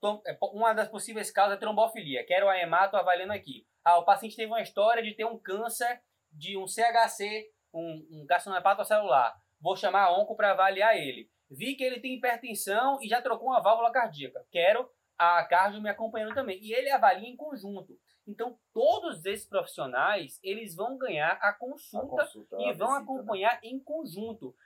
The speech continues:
Speaker 1: Às vezes, Jota não vai nem operar o cara. E aí, o cirurgião, ele é ru-, remunerado igualmente os
Speaker 2: Aos
Speaker 1: clínicos.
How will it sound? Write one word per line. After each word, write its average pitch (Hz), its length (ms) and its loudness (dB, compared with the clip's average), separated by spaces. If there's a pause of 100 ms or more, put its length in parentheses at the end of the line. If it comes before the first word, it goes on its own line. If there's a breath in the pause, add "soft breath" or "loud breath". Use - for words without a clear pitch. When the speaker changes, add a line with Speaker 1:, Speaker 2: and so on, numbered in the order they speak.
(100)
Speaker 1:
Às 226 220 4
vezes, 269 300 -4
Jota 175 440 2
não 254 140 -6
vai 269 180 2
nem 254 100 -4
operar 302 440 4
o 339 60 0
cara. 202 520 4
E 233 140 -2
aí, 240 200 4
o 359 60 -8
cirurgião, 233 880 -10 (240)
ele 277 280 -4
é 262 80 4
ru-, 240 340 -10
remunerado 208 880 0
igualmente 254 880 -4
os 277 60 -20
Speaker 2:
Aos 349 140 -18
Speaker 1:
clínicos. 214 600 -6